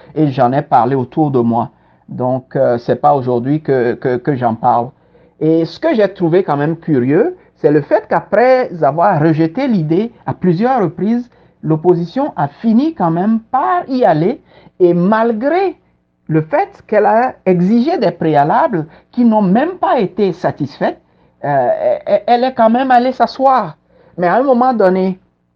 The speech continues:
il faut connaître son adversaire et savoir qu'on a affaire à quelqu'un qui ne respectera jamais sa parole. Et, et la preuve, il s'est servi finalement, après avoir, euh, euh, traîné les pas, euh, il s'est servi du dialogue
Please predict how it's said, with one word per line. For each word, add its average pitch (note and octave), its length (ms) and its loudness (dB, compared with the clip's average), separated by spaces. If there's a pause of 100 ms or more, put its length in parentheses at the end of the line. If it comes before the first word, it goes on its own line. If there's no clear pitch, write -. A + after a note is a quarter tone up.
(280)
il F#3 120 -2
faut G3+ 120 -2
connaître D#3 640 -4 (280)
son F3 220 -2
adversaire D3 760 0 (220)
et D#3 140 0
savoir D#3+ 560 -2
qu'on G3 420 0
a E3 120 2
affaire F3+ 280 0
à D3 80 0
quelqu'un F#3 580 0 (360)
qui G#3+ 160 0
ne F3+ 100 4
respectera G#3+ 680 0
jamais A#3 280 0
sa C4+ 160 -4
parole. C#4 520 0 (400)
Et, D3 180 4
et D3+ 120 2
la D3+ 160 2
preuve, G#3+ 400 2 (300)
il F#3+ 160 0
s'est - 160 -4
servi G3+ 580 0
finalement, D3 760 -2
après F3 400 -2
avoir, D#3 560 2
euh, C3+ 240 -2 (340)
euh, B2 180 -2
traîné D#3 320 0
les D3 160 2
pas, C4 420 0 (460)
euh, A#2+ 220 -4
il F3+ 80 -2
s'est F#3+ 120 -2
servi F#3 440 -2
du G3+ 140 -2
dialogue D#3 540 0